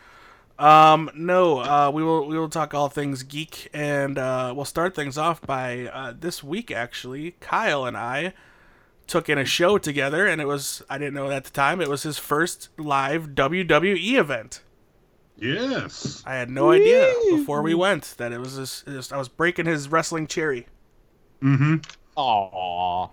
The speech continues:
Speaker 1: It was
Speaker 2: And boy, oh boy, did it not hurt.
Speaker 1: We were,
Speaker 3: Aw,
Speaker 1: we were gentle.
Speaker 3: nice.
Speaker 1: We were gentle.
Speaker 2: Yep. Except for the morons in front of us.
Speaker 3: Oh, we're also gonna
Speaker 1: Uh,
Speaker 3: talk women's rights on this episode.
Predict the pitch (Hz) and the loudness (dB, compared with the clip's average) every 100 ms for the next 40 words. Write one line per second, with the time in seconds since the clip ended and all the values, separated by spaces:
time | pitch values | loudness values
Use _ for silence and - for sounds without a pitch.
0 | - - - 127 127 101 - 131 156 123 | -16 -20 -20 -14 -8 -8 -2 2 2 0
1 | 107 123 131 107 101 98 110 113 107 90 | 0 0 0 -2 -6 -6 -6 -6 -8 -12
2 | - _ _ _ _ _ _ _ - 131 | -14 _ _ _ _ _ _ _ -18 -10
3 | 147 151 - - 220 170 185 294 - 160 | -6 -6 -6 -6 2 4 4 2 -2 0
4 | 156 147 139 - - - 170 175 151 135 | 0 2 0 0 -4 2 4 4 2 -2
5 | 127 - _ - _ _ _ _ - 131 | -6 -14 _ -20 _ _ _ _ -6 -2
6 | 160 - - _ - _ _ _ _ _ | -2 -4 -20 _ -20 _ _ _ _ _
7 | _ _ - 123 107 - - 160 139 147 | _ _ -16 -14 -10 -8 -2 -2 0 0
8 | 117 107 101 - _ _ _ 127 117 120 | 2 0 -4 -12 _ _ _ -6 -2 2
9 | 135 139 139 139 135 131 113 101 92 95 | 4 6 6 4 2 -2 -4 -4 -8 -12
10 | - - _ _ - 165 170 165 175 175 | -14 -20 _ _ -2 2 2 4 2 0
11 | 175 156 139 151 135 123 123 113 98 107 | -6 -6 -8 -4 -4 -4 -8 -8 -8 -8
12 | 101 - 82 82 - - - - - | -8 -12 -18 -16 -18 -18 -16 -16 -16